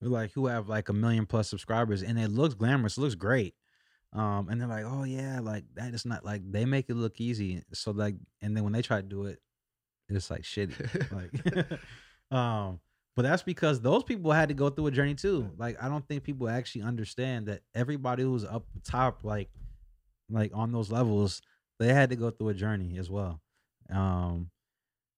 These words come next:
Speaker 1: most of them, you know, um,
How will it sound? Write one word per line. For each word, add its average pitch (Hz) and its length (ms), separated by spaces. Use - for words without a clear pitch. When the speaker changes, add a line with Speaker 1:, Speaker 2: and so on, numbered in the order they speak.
Speaker 1:
most 151 260
of 127 100
them, 123 340
you 127 80
know, 110 340
um, 98 500